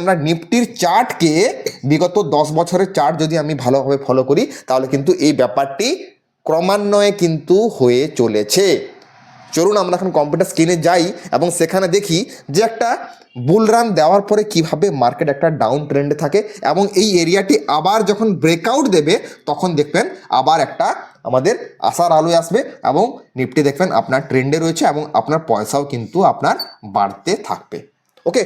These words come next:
তো চলুন কেন মার্কেট এখন ডাউন ট্রেন্ড হচ্ছে তার Nifty-র চার্টে গিয়ে পুরো ব্যাপারটা আমরা অ্যানালাইসিস করে, আহ, দেখি। ওকে, পুরো ভিডিওটি ভালো লাগবে, আর যদি ভালো লেগে থাকে তাহলে কিন্তু একটা লাইক বা কমেন্ট অবশ্যই করবেন। ওকে।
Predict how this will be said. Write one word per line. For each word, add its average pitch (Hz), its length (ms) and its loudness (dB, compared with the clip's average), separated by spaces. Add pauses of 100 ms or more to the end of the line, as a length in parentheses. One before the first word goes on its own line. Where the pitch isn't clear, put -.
(140)
তো 170 80 2
চলুন 269 380 0 (200)
কেন 208 260 0
মার্কেট 202 360 2
এখন 202 240 0
ডাউন 175 240 0
ট্রেন্ড 208 220 2
হচ্ছে 185 320 2 (240)
তার 160 140 -4
Nifty-র 165 340 0
চার্টে 196 400 0
গিয়ে 175 160 2
পুরো 180 220 0
ব্যাপারটা 131 420 0
আমরা 147 220 0 (180)
অ্যানালাইসিস 113 460 -2
করে, 151 220 2
আহ, - 400 -8
দেখি। 147 360 -4
ওকে, 185 180 0
পুরো 208 160 4
ভিডিওটি 147 300 2
ভালো 131 180 0
লাগবে, 143 280 0 (200)
আর 110 100 -4
যদি 123 160 0
ভালো 123 220 0
লেগে 156 160 0
থাকে 151 240 0
তাহলে 110 220 0
কিন্তু 117 160 0
একটা - 180 -4 (220)
লাইক 104 240 -2
বা 135 80 0
কমেন্ট 131 300 -4
অবশ্যই 98 280 -6
করবেন। 87 260 -6
ওকে। - 180 0